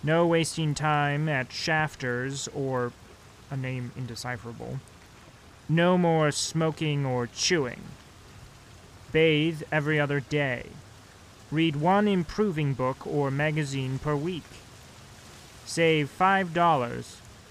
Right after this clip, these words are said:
crossed out, three dollars per week. Be better to parents.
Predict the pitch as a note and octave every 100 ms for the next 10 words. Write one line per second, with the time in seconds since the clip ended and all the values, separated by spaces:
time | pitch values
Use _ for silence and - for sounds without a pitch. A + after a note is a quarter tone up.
0 | - - C3 A#2+ - A2+ - - - -
1 | - - F#3+ G#3 E3 C3 A#2 - - -
2 | - - - D3+ C#3 C3+ B2 - - -
3 | - - - - - - - - - D#3
4 | F3 D#3 D#3 D3 C#3+ C#3+ - C3+ A#2 -
5 | - -